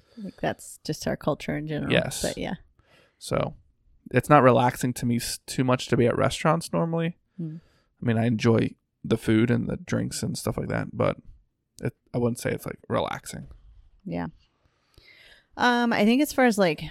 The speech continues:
Speaker 1: what the most relaxing thing was, uh, I, this is not something I would have cared about at all before this year. I don't know why I even, like, cared about it this year, but it was, like, a good way to intentionally, like,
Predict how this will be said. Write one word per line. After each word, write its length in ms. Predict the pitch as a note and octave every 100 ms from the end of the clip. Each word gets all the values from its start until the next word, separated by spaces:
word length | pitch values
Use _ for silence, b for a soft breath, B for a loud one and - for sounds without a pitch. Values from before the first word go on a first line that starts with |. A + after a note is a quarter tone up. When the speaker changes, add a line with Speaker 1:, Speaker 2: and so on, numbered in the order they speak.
| - -
Speaker 1:
what 140 | F#3
the 80 | F#3+
most 200 | F#3 -
relaxing 640 | D#3+ D3 C#3 - G#3+ A3
thing 240 | A#3+ A#3+ A#3
was, 500 | A#3+ A#3+ A#3+ - - B -
uh, 420 | F3 E3 D#3+ D3+ - B B B B B -
I, 600 | F#3 F3 F3 E3+ E3+ E3 - _ _ _ _ _ _ -
this 180 | F#3
is 120 | F3 F3
not 220 | F3 E3+
something 240 | F3 E3
I 40 | E3
would 100 | D#3+
have 120 | -
cared 180 | D#3+ D#3
about 240 | D3+ - -
at 140 | E3
all 340 | D3 C#3+ E3 -
before 260 | F3 E3+ E3
this 160 | E3 -
year. 260 | D#3 E3+ -
I 100 | D#3+
don't 120 | E3
know 100 | D#3
why 360 | D#3 D#3 - -
I 40 |
even, 380 | D#3+ D3 C#3+ D#3+ _
like, 160 | E3+ D#3+
cared 200 | E3 E3
about 100 | E3+
it 40 |
this 160 | E3+ -
year, 120 | F3+ -
but 120 | F#3
it 40 |
was, 120 | E3+
like, 140 | E3 D#3+
a 40 |
good 160 | D#3 D#3+
way 160 | D#3
to 100 | D#3
intentionally, 640 | D#3 D#3 - - - D#3+ -
like, 200 | -